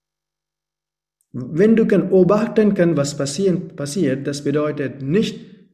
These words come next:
du bist nicht der Gedanke, du bist der Beobachter. Okay, wieder Augen öffnen.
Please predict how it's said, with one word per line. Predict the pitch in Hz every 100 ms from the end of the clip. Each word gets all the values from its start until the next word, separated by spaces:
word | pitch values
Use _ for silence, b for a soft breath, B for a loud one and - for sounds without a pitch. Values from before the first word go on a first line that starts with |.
| _
du | 135
bist | 127 123 -
nicht | 127 -
der | 117
Gedanke, | 117 117 135 139 107
du | 123
bist | 117 -
der |
Beobachter. | - 123 120 123 - - - _ _ _ _ _ _ _ _ _ _ _ _ _ _ _ _ _ _ _ _ _ _ _ _ _ _ _ _ _ - -
Okay, | 127 131 101
wieder | 110 110
Augen | 110 127
öffnen. | 135 165 185 226 -